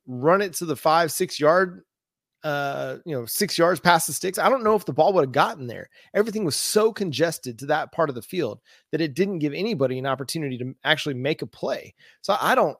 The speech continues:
I don't buy what Levy's selling on that. I think this was a poor play call when Drake Stoops had been really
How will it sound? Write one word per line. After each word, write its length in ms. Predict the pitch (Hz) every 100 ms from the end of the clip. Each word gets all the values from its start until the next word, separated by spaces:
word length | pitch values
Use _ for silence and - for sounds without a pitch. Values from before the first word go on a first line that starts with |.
| -
I 80 | 190
don't 220 | 180 117
buy 480 | 139 147 156 156 165
what 160 | 147 156
Levy's 360 | 143 147 139
selling 300 | - 156 160
on 120 | 156 156
that. 260 | 160 165 -
I 100 | 135
think 340 | 196 170 - _ _ _
this 180 | 156 147
was 120 | 147
a 60 | 127
poor 320 | - 170 190
play 260 | - 180 165
call 440 | - 151 151 147 _ _ -
when 340 | 151 165 147
Drake 280 | 113 196 240
Stoops 300 | - 220 180
had 120 | 170
been 240 | 143 139
really 400 | 131 202 196 139